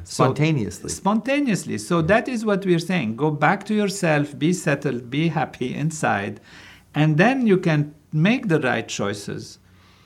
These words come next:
Speaker 1: And then, you know, just support of nature. There is a saying that I know from some tradition. It says, "Somebody goes and, and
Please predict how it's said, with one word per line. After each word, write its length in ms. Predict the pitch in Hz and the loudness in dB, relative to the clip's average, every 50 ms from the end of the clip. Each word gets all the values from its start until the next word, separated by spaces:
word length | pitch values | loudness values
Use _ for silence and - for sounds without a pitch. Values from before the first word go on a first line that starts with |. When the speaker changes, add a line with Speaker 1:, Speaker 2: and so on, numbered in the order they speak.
| - | -10
Speaker 1:
And 200 | - 135 139 143 | -6 -4 0 2
then, 200 | 175 214 240 240 240 | 2 2 2 2 2
you 120 | 214 196 | 2 2
know, 340 | 185 190 190 190 190 180 - - - 160 | 2 2 0 -2 -2 -6 -8 -12 -8 -2
just 300 | 151 180 180 180 - - | 2 2 2 2 0 0
support 400 | 175 160 175 185 180 170 170 170 | -2 0 2 2 2 2 2 0
of 140 | 156 147 - | -2 0 0
nature. 400 | 160 151 143 147 - 143 131 - - - - 120 | 0 0 0 -2 -4 -8 -8 -10 -12 -12 -6 0
There 160 | 135 139 147 | 2 4 6
is 140 | 151 151 170 | 6 6 6
a 60 | 151 | 4
saying 440 | 156 - 180 170 170 165 147 135 123 | 4 2 2 2 4 4 2 2 2
that 240 | 120 120 120 - - | 0 0 0 -2 -2
I 160 | 120 117 120 | -2 -2 0
know 200 | 123 131 135 131 | 0 -2 -2 -4
from 400 | 123 - - 123 107 104 107 113 | -4 -4 -4 -2 -2 -2 -2 -4
some 460 | - - - 127 113 104 104 104 - - | -6 -6 -4 -4 -2 -2 -2 -4 -6 -10
tradition. 640 | - - 104 98 98 107 107 - - 117 104 101 101 107 | -10 -8 -8 -6 -6 -6 -8 -8 -8 -8 -8 -6 -6 -8
It 80 | 107 98 | -10 -10
says, 480 | - - 123 107 110 107 107 - - _ _ _ _ | -8 -6 -4 -4 -4 -4 -6 -10 -18 _ _ _ _
"Somebody 560 | - - 165 160 160 160 156 151 143 135 131 | -8 -2 2 2 4 6 6 6 6 4 2
goes 460 | 123 123 131 135 135 135 139 139 - | 0 2 4 4 4 4 2 0 -2
and, 420 | - 117 107 107 107 107 107 104 - | -4 -4 -2 -2 -2 -2 -4 -6 -6
and 440 | 135 113 110 107 107 107 107 107 | -6 -4 -2 -2 -2 -2 -4 -4